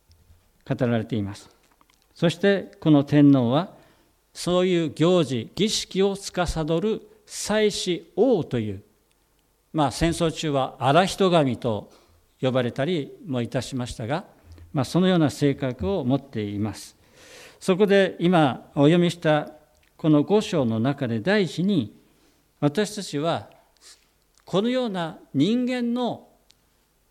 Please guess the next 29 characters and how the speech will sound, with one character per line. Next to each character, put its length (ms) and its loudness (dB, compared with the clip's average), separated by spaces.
中 280 -4
で、 340 -6
え 360 -18
ー、 1400 -20
神 220 0
々 220 2
に 160 -2
生 140 -2
贄 180 0
を 100 -4
捧 320 -8
げ 80 -4
た 140 -6
り 100 -4
祈 240 -2
り 60 -2
を 60 -2
捧 280 -6
げ 80 -4
た 240 -6
り 120 -10
し 120 -16
て 140 -10
い 140 -6
る、 280 -6
え 80 -8
ー、 40 -8
祭 420 -4
司 400 -8